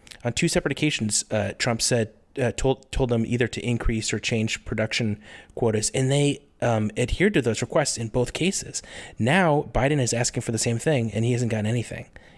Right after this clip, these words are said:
In fact, it's gotten worse. The, the, the production is lower than it's ever been, which again drives up the prices, which is a, you know, big, if not the main reason for why you're seeing,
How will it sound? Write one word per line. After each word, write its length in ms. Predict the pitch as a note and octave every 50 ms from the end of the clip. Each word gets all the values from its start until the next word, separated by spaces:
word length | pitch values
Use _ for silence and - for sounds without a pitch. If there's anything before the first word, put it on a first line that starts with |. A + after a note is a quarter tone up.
| -
In 80 | - B2
fact, 240 | - C3 A#2 - A#2+
it's 100 | G#2+ -
gotten 280 | A#2 G#2 F2 F2+ F#2
worse. 380 | - A2+ A#2 A2+ - - - -
The, 320 | - G#2 G2+ G2+ - - -
the, 360 | - G#2+ G2+ F#2 F2+ - -
the 320 | - - G#2+ F#2 F2 - - -
production 520 | - A#2+ A2+ A2 G#2 - - A2 G2+ F#2+
is 160 | G2 - - - - - - - - -
lower 220 | D3 C#3+ D#3 D#3
than 100 | C#3 B2+
it's 140 | A2 G#2 -
ever 140 | A2+ G2+ G2+
been, 120 | G#2 G#2
which 160 | G#2 G2+ - A#2+
again 220 | A2 G#2+ G#2+ G#2
drives 360 | - A#2 G#2+ A2 A#2 A#2 A#2
up 100 | A2+ -
the 80 | A#2 -
prices, 340 | - G#2 F#2 - - A#2 G#2
which 240 | G2 G2 - - - - - - - - - -
is 160 | - A2+ - A2+
a, 220 | G#2 G2+ G2+ G#2 - - _ -
you 120 | - C3
know, 180 | A#2+ G2 F#2+ - - -
big, 320 | - A#2 C3 C#3+ C3+ -
if 140 | B2 - -
not 200 | C#3+ C3 A2 A2+
the 180 | A2+ A#2 B2 C#3
main 280 | A#2+ A2 A#2 B2+ B2
reason 360 | A#2 G#2 G2+ A2+ - A2+ A2 G2+
for 120 | - G#2
why 200 | F2+ G2 G2+ G#2
you're 100 | G2+ G2
seeing, 360 | - - G2+ G2 F#2+ G2+ G2+